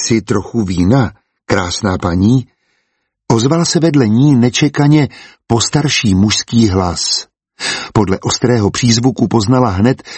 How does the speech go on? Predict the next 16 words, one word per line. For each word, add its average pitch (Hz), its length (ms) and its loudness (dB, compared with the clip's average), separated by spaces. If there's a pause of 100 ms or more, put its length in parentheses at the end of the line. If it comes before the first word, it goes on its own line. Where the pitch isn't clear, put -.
(120)
že 104 160 2
je 101 140 2
nejspíše 120 680 0 (220)
ze 95 240 0
Saska 131 480 -2
nebo 135 240 2
z - 120 -6
Pruska. 143 600 -4 (960)
"Ráda," 117 400 -2 (400)
přikývla 135 680 0 (480)
a 95 80 0
vzala 117 300 -2
si - 200 -4
od 117 200 -2
něj 135 240 4
číši 131 580 0